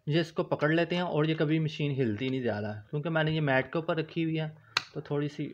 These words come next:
मसला हो जाता है, ठीक है। ये देखो,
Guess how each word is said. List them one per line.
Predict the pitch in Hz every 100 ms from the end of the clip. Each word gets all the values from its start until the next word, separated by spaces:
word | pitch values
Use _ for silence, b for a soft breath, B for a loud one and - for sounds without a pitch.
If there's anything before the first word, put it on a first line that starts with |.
| -
मसला | 127 - 127
हो | 113 107
जाता | 104 101 104
है, | 101 _ _ _ _ _ _ - _ _ _
ठीक | 131 139
है। | 151
ये | 135
देखो, | 120 107 - 107